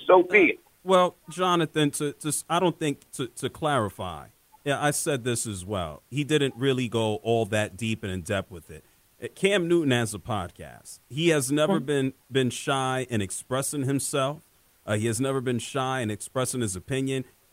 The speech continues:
Speaker 2: He doesn't have a radio show. I have a radio show.
Speaker 1: I mean, not a radio show,
Speaker 2: Well,
Speaker 1: podcast.
Speaker 2: hold, well, hold on, hold on, Jonathan. I'm, this is, this is my ultimate point. That, that's one point of it.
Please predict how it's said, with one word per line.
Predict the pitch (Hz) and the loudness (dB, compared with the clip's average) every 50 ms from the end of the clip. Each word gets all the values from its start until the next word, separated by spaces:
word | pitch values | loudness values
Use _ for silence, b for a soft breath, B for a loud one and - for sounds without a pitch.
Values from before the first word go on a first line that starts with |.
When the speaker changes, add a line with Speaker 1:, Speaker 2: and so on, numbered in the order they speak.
| _ - | _ -2
Speaker 2:
He | 123 160 185 | 2 2 2
doesn't | 170 143 165 156 139 127 135 117 | 4 4 4 4 4 2 0 -2
have | 104 120 120 113 104 | -2 -2 -2 -2 -2
a | 107 | -4
radio | 101 101 104 101 95 95 92 92 90 | -4 -4 -4 -4 -4 -4 -6 -8 -8
show. | 92 - - 107 92 85 82 87 _ _ _ _ _ _ _ _ - | -10 -12 -10 -10 -8 -8 -10 -12 _ _ _ _ _ _ _ _ 2
I | 147 170 170 147 | 4 4 4 4
have | 147 139 127 113 | 4 2 2 2
a | 113 | 0
radio | 104 104 98 92 87 87 85 78 71 | -2 -2 -2 -4 -4 -6 -10 -12 -10
show. | - - - | 0 6 8
Speaker 1:
I | 277 | 10
mean, | 269 254 240 | 12 12 12
not | 277 254 220 | 10 10 10
a | |
radio | 190 208 196 190 185 175 | 10 10 10 10 10 8
show, | 170 - | 8 6
Speaker 2:
Well, | 196 - - | 6 4 4
Speaker 1:
podcast. | 196 220 220 - - | 6 6 6 8 6
Speaker 2:
hold, | 240 - | 6 6
well, | 240 254 240 214 | 6 6 6 6
hold | 233 247 247 240 254 | 4 4 2 4 2
on, | 247 240 233 220 185 | 2 2 2 0 0
hold | 185 220 226 214 233 | 0 0 0 2 2
on, | 220 208 202 | 2 2 2
Jonathan. | 185 202 185 185 185 180 - 180 175 | 2 0 0 0 0 -2 -2 0 0
I'm, | 175 175 156 - | 0 0 0 2
this | - 190 190 - | 2 2 2 2
is, | 202 185 175 - | -2 -4 -6 -6
this | - 180 175 180 | -4 -2 -2 -2
is | 185 175 175 | -2 -4 -2
my | 180 175 | 0 0
ultimate | 165 - 180 170 - 170 151 147 135 - | 0 0 0 -2 -2 -2 -2 -2 -4 -4
point. | - 175 151 107 76 - _ _ _ _ | -4 -2 -2 -2 -2 -6 _ _ _ _
That, | - 143 151 - | -4 -4 -2 -2
that's | - 165 160 151 - - | -2 -4 -2 -2 -4 -6
one | 151 139 165 190 196 185 | -4 2 4 4 4 4
point | 185 - 151 131 113 101 95 | 2 0 0 2 2 2 0
of | 82 73 73 | -4 -6 -10
it. | - - | -14 -18